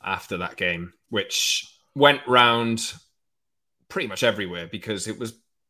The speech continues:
nail on the head. And it's pr-, it's so damning to hear an opposition manager to say this about a group of players on the opposing team. So the big line was, "It's not a big secret that when they lose the ball," talking about Man United,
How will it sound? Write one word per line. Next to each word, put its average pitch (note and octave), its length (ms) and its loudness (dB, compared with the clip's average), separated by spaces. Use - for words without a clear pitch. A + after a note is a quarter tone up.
nail A#2 280 4
on G#2 80 -2
the F#2+ 80 -6
head. G#2 220 -2
And G2+ 80 -8
it's A2 160 -8
pr-, - 320 -10
it's G#3+ 100 -8
so C3+ 380 2
damning G2+ 380 -2
to F#2+ 120 -10
hear G2+ 220 -6
an F#2 80 -6
opposition F#2+ 420 -10
manager F2+ 380 -10
to F2+ 260 -12
say F2+ 260 -6
this E2+ 200 -10
about F2 360 -8
a F#2 60 -18
group F2 240 -14
of E2+ 140 -20
players E2 520 -10
on F#2+ 140 -12
the F2+ 100 -10
opposing F2 400 -6
team. E2+ 220 -8
So F#2 260 -2
the C3+ 160 0
big B2 240 6
line A2+ 300 10
was, A2 260 2
"It's B2+ 160 -4
not F#3 180 4
a B2+ 60 0
big C3 200 4
secret - 540 -2
that A2+ 160 -10
when A#2+ 200 2
they A2+ 120 0
lose G#2+ 300 -4
the G2+ 80 -12
ball," F#2+ 260 -4
talking F#2 240 -10
about F#2 220 -10
Man F2 140 -12
United, G2 420 -8